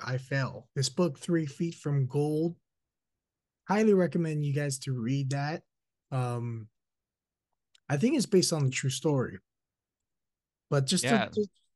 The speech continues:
Speaker 2: let's share the true story. So the true story, from my memory, is, uh, there was a gold mine. It was closing shop because they lost the, the stream or, of gold,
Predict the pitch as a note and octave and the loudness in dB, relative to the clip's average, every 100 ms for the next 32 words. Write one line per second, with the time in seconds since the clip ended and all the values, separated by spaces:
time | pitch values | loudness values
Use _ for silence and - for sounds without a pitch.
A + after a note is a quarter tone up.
0 | - A#2+ - - C#3+ C#3+ - C#3+ B2+ - | -20 -18 -14 -6 -6 -6 -12 -12 -12 -10
1 | A#2+ A#2+ - - - - A#2 G#2 A#2 A#2 | -10 -10 -12 -20 -12 -4 -4 -4 -10 -12
2 | - E3+ - C#3+ B2+ A#2+ A2+ F2+ - _ | -10 -12 -12 -8 -6 -6 -8 -12 -20 _
3 | _ _ _ A2+ A2 G#2+ G#2+ G#2 G#2 G#2 | _ _ _ -6 -4 -4 -8 -12 -10 -10
4 | G2+ - _ _ _ _ _ _ _ _ | -12 -16 _ _ _ _ _ _ _ _
5 | _ - G#2 G#2 A2 G#2+ G2+ A#2 B2 A#2 | _ -2 0 0 -4 -6 -8 -2 -2 -2
6 | G#2+ A2 A2+ B2 B2+ _ _ _ _ - | -2 -2 -6 -12 -16 _ _ _ _ -20
7 | D2+ G#2+ G#2 - _ A#2 - C3+ B2+ D3 | -12 -10 -10 -16 _ -20 -12 -8 -6 -6
8 | C#3 B2+ - A2+ A2+ - G#2+ A#2+ G#2+ G2+ | -8 -8 -2 0 0 -4 -12 -4 -2 -2
9 | G2 - A2 G#2 G#2 A2 - - A2+ G2 | -6 -8 -6 -2 -2 -2 -6 -10 -4 -4
10 | - _ _ _ _ A2 - - B2 A2+ | -6 _ _ _ _ -20 -18 -14 -8 -8
11 | G#2+ G2+ - _ G2+ G2+ - G#2+ G#2+ G#2+ | -8 -12 -16 _ -8 -8 -8 -14 -8 -4
12 | G#2 G2 F2 | -4 -4 -14